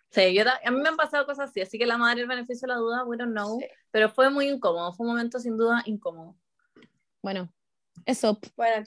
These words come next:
Speaker 2: chiques,
Speaker 3: Paula, ¿cuál era
Speaker 2: pasemos
Speaker 3: tu
Speaker 2: a
Speaker 3: noticia? Ah.
Speaker 2: Eh,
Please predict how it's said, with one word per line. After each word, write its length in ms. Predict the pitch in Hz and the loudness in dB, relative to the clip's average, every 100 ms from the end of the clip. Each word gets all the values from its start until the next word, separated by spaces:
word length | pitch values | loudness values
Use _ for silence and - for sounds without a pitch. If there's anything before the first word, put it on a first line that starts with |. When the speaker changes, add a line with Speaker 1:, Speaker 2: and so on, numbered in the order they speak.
| - | -12
Speaker 2:
chiques, 260 | - - 202 | -12 0 4
Speaker 3:
Paula, 220 | 202 196 | 4 4
¿cuál 140 | 226 | 4
era 100 | 254 | 4
Speaker 2:
pasemos 60 | 262 | 4
Speaker 3:
tu 60 | |
Speaker 2:
a 20 | 269 | 4
Speaker 3:
noticia? 340 | 277 262 330 - _ _ _ _ _ _ _ 262 | 2 2 -2 -4 _ _ _ _ _ _ _ -6
Ah. 140 | 302 - _ - _ _ _ | -6 -8 _ -20 _ _ _
Speaker 2:
Eh, 880 | 214 208 196 190 185 185 185 185 | -8 -6 -6 -8 -8 -10 -10 -12